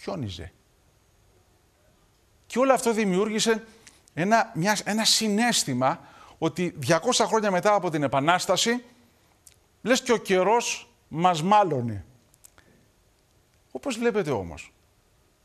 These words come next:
ο καιρός όχι μόνο δεν μας μάλωσε, αλλά ακριβώς μας έδειξε με αυτόν τον τρόπο, τον ελληνικό, τον, ε, τον νεαρινό, τον ανοιξιάτικο,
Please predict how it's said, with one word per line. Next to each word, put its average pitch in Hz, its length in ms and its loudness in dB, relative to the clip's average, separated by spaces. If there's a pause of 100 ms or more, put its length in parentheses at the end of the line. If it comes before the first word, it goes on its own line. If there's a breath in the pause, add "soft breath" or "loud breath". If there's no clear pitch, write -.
(220)
ο 127 80 -12
καιρός 107 500 -8 (320)
όχι - 180 -14
μόνο 175 220 -6
δεν 139 100 -6
μας 107 160 -6
μάλωσε, 98 520 -12 (540 soft breath)
αλλά 107 360 -6
ακριβώς 104 800 -4 (280)
μας 104 360 -8
έδειξε 127 440 -2
με 117 120 -6
αυτόν 139 260 -6
τον 120 200 -6
τρόπο, 143 440 -2 (500 loud breath)
τον 117 240 -8
ελληνικό, 117 540 -4
τον, 120 320 -8
ε, 107 340 -10
τον 123 180 -8
νεαρινό, 135 840 0
τον 120 200 -6
ανοιξιάτικο, 120 920 0